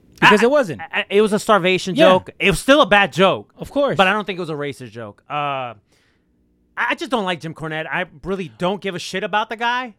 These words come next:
Speaker 1: Mm-hmm.
Speaker 2: But, you know, he, he was great on co-, on commentary, and I think it's a, I think it's a loss for N W A. Um, I have my ideas who, who we could get to replace that, but Sam, let's get your
Speaker 1: Vince
Speaker 2: thoughts.
Speaker 1: Russo!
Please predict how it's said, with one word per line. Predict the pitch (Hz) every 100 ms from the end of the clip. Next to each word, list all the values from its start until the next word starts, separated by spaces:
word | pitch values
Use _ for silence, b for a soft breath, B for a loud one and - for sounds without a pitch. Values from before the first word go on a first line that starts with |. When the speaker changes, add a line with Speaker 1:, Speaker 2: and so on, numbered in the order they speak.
| _
Speaker 1:
Mm-hmm. | 170 160 165
Speaker 2:
But, | 185 170 - _ _
you | - 214
know, | 190
he, | 247 233
he |
was | 262
great | 247 294 302
on |
co-, | - 214
on | 156 185
commentary, | 190 262 247 202 190
and | 185
I |
think | 170 208
it's | 190
a, | 175
I | 156
think | - 202
it's | 190
a |
loss | 151 170 214
for | - 185
N | 156
W | 143 143
A. | 143 170 b b b b 151
Um, | 165 165 160 147 135 113 _ -
I | 175
have | 185 196
my | 190 190
ideas | 160 127 185 170
who, | 131 147
who | 190
we | 185
could | 175 131
get | 131 180
to | - 156
replace | 143 - 185 190
that, | 214 196
but | 151 139 127
Sam, | - 196 156
let's | 160
get | - 175
your | 359
Speaker 1:
Vince | 226
Speaker 2:
thoughts. | 180
Speaker 1:
Russo! | 359 - 294 240